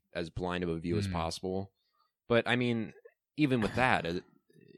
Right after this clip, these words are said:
Speaker 1: it wasn't good.
Speaker 2: See, 'cause I went opening night, hyped as fuck.
Speaker 1: Yeah, yeah.
Speaker 2: And, like, coming out of that, just being deflated like that. Like, I'm sure that's how people felt seeing Phantom Menace.
Speaker 1: Oh, yeah,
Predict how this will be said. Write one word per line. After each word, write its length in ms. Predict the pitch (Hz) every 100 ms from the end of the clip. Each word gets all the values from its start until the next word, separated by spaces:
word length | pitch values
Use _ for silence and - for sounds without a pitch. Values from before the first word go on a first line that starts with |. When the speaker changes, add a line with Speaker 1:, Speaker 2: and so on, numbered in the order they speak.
| 104
Speaker 1:
it 220 | 90 -
wasn't 320 | 127 98 82
good. 400 | 95 107 85 110 -
Speaker 2:
See, 140 | 160
'cause 160 | 143 127
I 140 | 131
went 200 | 147 117 107
opening 400 | 110 98 92 87
night, 260 | 85 80
hyped 380 | - - 107 -
as 140 | 92 -
fuck. 240 | 90 76
Speaker 1:
Yeah, 180 | 110 113
yeah. 340 | 98 87 82 95 - -
Speaker 2:
And, 160 | 123
like, 180 | 113 107
coming 340 | - 131 143 113
out 180 | 113
of 40 | 101
that, 260 | 90 87
just 220 | 90 107 -
being 220 | 104 98
deflated 580 | 90 - 92 95 101 101
like 200 | 104 -
that. 320 | 110 110 - - - -
Like, 80 |
I'm 80 | 127
sure 220 | 131 180
that's 180 | 127 104
how 120 | 110
people 280 | 104 107 -
felt 400 | 85 101 98 -
seeing 280 | - 107 90
Phantom 340 | - 95 87 82
Menace. 400 | 85 95 101 110
Speaker 1:
Oh, 160 | 98
yeah, 360 | 82 90 82